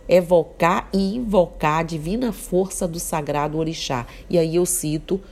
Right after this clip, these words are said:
o nome do orixá ou da, do guia que ali estiver, né? Ou a, que se for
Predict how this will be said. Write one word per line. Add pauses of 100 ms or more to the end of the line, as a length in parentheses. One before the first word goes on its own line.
(140)
o
nome
do
orixá (540)
ou
da,
do
guia
que
ali
estiver, (300)
né? (140)
Ou
a,
que
se
for